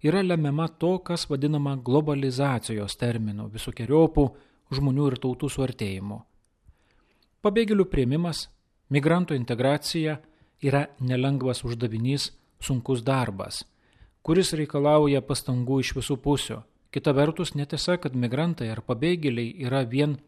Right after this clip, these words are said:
problemų ir konfliktų sinonimai. Daug civilizacinių pasiekimų gimė būtent iš tautų, kultūrų ir idėjų mainų.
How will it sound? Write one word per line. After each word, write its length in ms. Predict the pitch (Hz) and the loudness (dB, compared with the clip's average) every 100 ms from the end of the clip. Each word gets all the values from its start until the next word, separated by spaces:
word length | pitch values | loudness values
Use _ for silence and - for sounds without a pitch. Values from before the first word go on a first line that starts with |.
| _ _ | _ _
problemų 540 | - 117 120 147 143 135 - _ - | -4 -2 0 2 2 -2 -6 _ -2
ir 80 | 139 135 | -2 0
konfliktų 540 | 123 107 131 - 123 | -6 -6 -6 -6 -8
sinonimai. 540 | - 127 127 101 104 - _ _ _ _ _ _ _ | -4 -2 -2 -2 -6 -10 _ _ _ _ _ _ _
Daug 300 | 143 175 170 | 4 4 2
civilizacinių 800 | - 139 143 135 147 147 147 143 | -4 -2 2 4 4 2 0 -4
pasiekimų 600 | 123 127 - 117 - 107 101 _ _ _ _ _ 135 123 120 | -4 -6 -6 -8 -6 -6 -10 _ _ _ _ _ -16 -2 2
gimė 260 | 151 147 | 2 0
būtent 480 | 120 127 160 147 139 | 0 2 2 0 -4
iš 160 | 135 - | -6 -4
tautų, 380 | 120 110 165 160 | -6 -2 -4 -2
kultūrų 560 | 127 117 - 156 156 135 | -4 -4 -2 -2 0 -2
ir 160 | 127 120 | -2 0
idėjų 320 | 127 139 131 | 0 2 0
mainų. 360 | 131 135 143 | 0 0 0